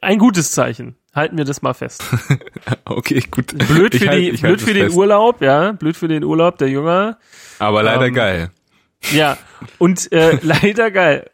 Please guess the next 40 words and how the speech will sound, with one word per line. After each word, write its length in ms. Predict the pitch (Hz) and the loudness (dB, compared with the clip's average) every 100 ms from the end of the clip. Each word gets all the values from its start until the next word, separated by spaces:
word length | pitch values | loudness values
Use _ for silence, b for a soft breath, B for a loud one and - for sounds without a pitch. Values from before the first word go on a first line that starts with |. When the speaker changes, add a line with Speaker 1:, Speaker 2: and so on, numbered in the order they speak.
| _ _ | _ _
Speaker 1:
Was 460 | - - - 120 156 | -16 -14 -10 -6 -4
war 60 | - | -2
denn 180 | 165 135 | -4 -2
das 280 | 165 160 - | -4 -4 -4
nochmal? 600 | 143 - 123 110 110 107 | -4 -4 -6 -6 -6 -4
War 120 | 120 | -4
das 180 | 143 - | -4 -8
mit 120 | 135 143 | -10 -8
diesen 200 | 135 135 | -8 -8
komischen 380 | - 139 151 | -8 -8 -10
Typen 260 | 131 156 147 | -10 -10 -6
mit 140 | 131 | -8
Edeka? 540 | - 131 160 - 214 233 - | -6 -10 -6 -4 -4 -6 -4
Speaker 2:
Nein, 440 | 92 98 95 - - | -2 0 -2 -4 -4
leider 380 | 92 98 120 113 | -2 2 2 2
Speaker 1:
Nee. 60 | |
Speaker 2:
geil 260 | 104 110 110 | 0 0 -2
ist, 240 | 110 - | -6 -10
äh, 480 | - 101 101 98 92 - _ _ | -4 -2 0 -2 -6 -10 _ _
Speaker 1:
Sag's 280 | _ 160 - | _ -4 0
nicht. 200 | 202 175 | -2 0
Speaker 2:
Deichkind. 600 | 110 110 - 95 90 - _ _ _ _ | -2 -2 -2 -2 -2 -10 _ _ _ _
Leider 180 | - 104 | -4 0
Speaker 1:
Deich- 140 | 196 196 | 0 0
Speaker 2:
geil 160 | 104 | 0
ist 180 | 107 - | -2 -2
Deichkind. 540 | 92 101 - 85 78 - | -2 -2 -6 -10 -10 -12
Speaker 1:
Ja. 920 | 123 139 151 156 156 147 135 120 117 b b b b b _ | -6 -2 0 0 2 0 -2 -6 -10 b b b b b _
Die 60 | - | -6
haben 100 | 143 | -2
so 80 | 151 | -2
ein 80 | |
schönes 360 | 135 151 196 151 | 0 2 2 -2
Video 240 | 160 208 | -4 0
übrigens 240 | 147 131 127 | 0 0 -4
gemacht 360 | 131 131 - | -4 -4 -4
mit 160 | 131 127 | -8 -4
Arbeit 320 | 123 131 131 | 0 0 0
nervt. 340 | 127 131 135 - | -2 -2 -2 -6
Ich 120 | - | -14